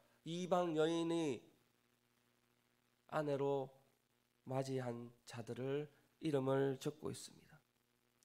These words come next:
성경학자들은 이 이름 적힌 사람들은 다 회개하고 돌아오고 결단한 자들로 실제로는 더 많은 사람들이, 더 많은 이스라엘 백성들이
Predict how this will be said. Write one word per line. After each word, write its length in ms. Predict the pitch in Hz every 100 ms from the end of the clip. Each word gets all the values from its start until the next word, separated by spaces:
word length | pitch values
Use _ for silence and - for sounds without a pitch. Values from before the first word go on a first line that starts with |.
| - - - - _
성경학자들은 920 | - 196 196 196 185 170 170 175 160 - - - _ _ -
이 160 | 208
이름 340 | 190 220 214 185
적힌 300 | 170 202 185
사람들은 720 | 175 160 156 151 160 151 120 - _
다 400 | - 139 143 143 - _ -
회개하고 640 | 190 185 185 170 151 156
돌아오고 580 | 156 180 165 151 156 156
결단한 640 | - 190 196 202 202 185
자들로 640 | 170 156 143 143 147 127 - - -
실제로는 640 | - 233 220 220 202 202 185
더 240 | 165 196
많은 400 | 196 170 180 190
사람들이, 920 | 175 151 160 156 143 143 151 139 107 - _ _ _ _ _
더 240 | - 139 151
많은 500 | 139 143 151 151 147 - _
이스라엘 480 | 135 151 190 175 175
백성들이 760 | 147 147 156 151 131 143 135 101